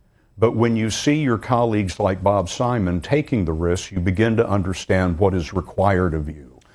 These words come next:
as a reporter and as a war correspondent.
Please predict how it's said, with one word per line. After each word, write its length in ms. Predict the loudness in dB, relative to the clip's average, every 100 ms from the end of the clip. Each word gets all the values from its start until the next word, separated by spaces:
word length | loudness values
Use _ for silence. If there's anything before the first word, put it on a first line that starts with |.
| -20 _ -2
as 220 | 0 2
a 40 |
reporter 680 | 2 2 2 2 4 4 2
and 300 | 2 0 0
as 160 | -2 -2
a 40 |
war 240 | 0 0 0
correspondent. 800 | -4 -8 -8 -12 -20 -20 -20